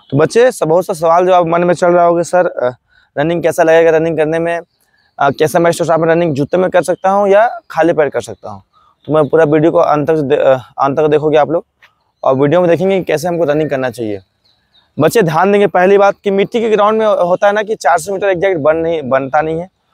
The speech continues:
और ये जो ग्राउंड है ना, वो चार सौ मीटर एग्जैक्ट है। कितना है? चार सौ मीटर एग्जैक्ट है, पहली बात। दोस्तों, ये जो ट्रैक देख रहे हैं, लेन वन, लेन टू, लेन थ्री, लेन फ़ोर, लेन फ़ाइव,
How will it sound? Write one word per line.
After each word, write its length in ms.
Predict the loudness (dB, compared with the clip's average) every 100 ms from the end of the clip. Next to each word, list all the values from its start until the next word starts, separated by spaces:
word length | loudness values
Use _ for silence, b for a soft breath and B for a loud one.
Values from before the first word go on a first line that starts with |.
| _ _ 0
और 120 | 2
ये 100 | 4
जो 100 | 2
ग्राउंड 300 | 0 0 2
है 40 |
ना, 60 | 2
वो 100 | 0
चार 340 | 0 -2 -2
सौ 140 | 0 -2
मीटर 200 | 0 0
एग्जैक्ट 540 | 0 -2 0 -2 _
है। 140 | -20 -20 _ _ -10
कितना 220 | -2 0
है? 160 | 0 -2
चार 220 | -4 -2 0
सौ 140 | -2
मीटर 260 | 0 0 0
एग्जैक्ट 320 | -2 -2 -2
है, 60 | -2
पहली 200 | 0 0
बात। 160 | -4 -14 _ _ b b b b b b b
दोस्तों, 260 | -2 2 2
ये 80 |
जो 160 | 2 0
ट्रैक 300 | 2 2 2
देख 100 | 2
रहे 100 | 0
हैं, 60 | 0
लेन 200 | 0 2
वन, 180 | 0
लेन 240 | 0 -2 2
टू, 120 | 2
लेन 200 | 2 0
थ्री, 160 | 0 0
लेन 200 | 0 -2
फ़ोर, 160 | -2
लेन 180 | 0 -2
फ़ाइव, 220 | -4 -8